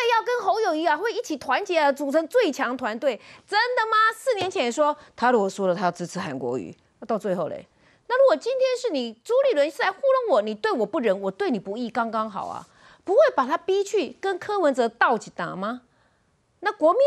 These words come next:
党会不会就处境很堪虑呢？所以我是有点存疑了哈。但是到底朱立伦心里头在打什么主意？因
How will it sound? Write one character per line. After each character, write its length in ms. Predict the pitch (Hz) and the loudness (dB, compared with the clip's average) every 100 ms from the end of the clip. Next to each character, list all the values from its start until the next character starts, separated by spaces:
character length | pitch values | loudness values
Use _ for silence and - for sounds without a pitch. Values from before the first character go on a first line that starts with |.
| 554 | 4
党 160 | 277 220 | 2 2
会 140 | 349 | 0
不 40 | |
会 80 | 285 | 0
就 120 | 294 | -2
处 260 | 311 - 180 | -6 -8 -8
境 180 | 262 220 | -6 -6
很 140 | 139 | -6
堪 280 | - 196 190 | -8 -8 -8
虑 80 | 185 170 - | -8 -12 -16
呢？ 60 | - _ _ _ | -20 _ _ _
所 120 | - 571 | 0 2
以 80 | |
我 120 | 330 240 | 4 2
是 100 | 453 | 0
有 140 | 339 | 0
点 180 | 254 185 | 2 0
存 320 | - 180 185 | 0 -2 -2
疑 160 | 196 165 | -6 -8
了 160 | 113 | -6
哈。 160 | 180 - - - - | -8 -8 -12 -18 0
但 100 | 539 | 2
是 60 | 539 | 2
到 160 | 539 403 | 2 0
底 100 | 247 | -2
朱 220 | - 453 | 0 2
立 100 | 494 | 4
伦 220 | 269 247 | 4 0
心 240 | 262 - 523 | -4 -4 -4
里 80 | |
头 120 | 247 226 | -2 -2
在 140 | 302 | -2
打 220 | - 185 | 0 -4
什 120 | 240 | -4
么 80 | 139 | -12
主 200 | 160 147 | -14 -14
意？ 60 | 185 | -12
因 140 | - | 0